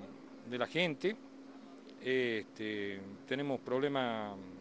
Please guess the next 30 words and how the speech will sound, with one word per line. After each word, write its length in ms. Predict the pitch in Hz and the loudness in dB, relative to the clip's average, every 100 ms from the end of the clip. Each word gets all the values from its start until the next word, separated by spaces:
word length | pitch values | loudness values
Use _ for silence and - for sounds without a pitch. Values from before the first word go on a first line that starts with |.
| - | -4
también 280 | 123 139 139 | 0 2 2
de 80 | 131 | 2
crecientes, 680 | 135 - 170 175 170 185 151 | 2 2 2 2 4 4 6
de, 380 | 123 107 101 - - - - - - - | 4 4 0 -4 -10 -12 -12 -12 -12 2
de 880 | 135 135 123 117 113 107 104 101 104 | 8 8 8 6 4 4 2 0 -2
muchas 360 | 113 170 - - | 0 2 4 6
cosas, 440 | 170 190 - 175 | 8 8 8 8
lamentablemente. 840 | 147 151 156 170 165 165 202 196 | 8 6 6 8 8 6 4 6
Y 40 | 180 | 10
bueno, 280 | 180 139 - - - - - - | 10 8 4 -6 -12 -12 -8 8
y 120 | 147 | 12
acá, 800 | 160 - 196 196 180 147 131 120 | 12 12 12 12 12 8 4 2
casualmente, 580 | 147 147 160 170 170 165 | 2 4 4 2 2 2
con 180 | 143 139 | 2 2
el 180 | 127 127 | 2 0
amigo 300 | 143 156 147 | 2 6 6
acá, 580 | 139 147 139 127 113 107 104 101 92 - | 10 12 12 12 8 4 -2 -6 -8 -4
con 120 | 127 | 0
el 60 | 135 | 2
intendente 400 | 139 151 139 131 | 4 4 2 2
Jorge 260 | 143 135 | 2 2
Coronel, 400 | 135 170 190 208 | 6 6 8 6
hemos 340 | 202 131 117 - | 6 2 2 0
venido 360 | 131 156 147 | 0 2 4
también 300 | - 147 160 | 4 4 6
a 140 | 135 123 | 6 6
darle 180 | 139 | 6
una 80 | 135 | 6
mano 240 | 131 151 147 | 4 6 4
acá, 420 | 139 147 135 | 8 10 10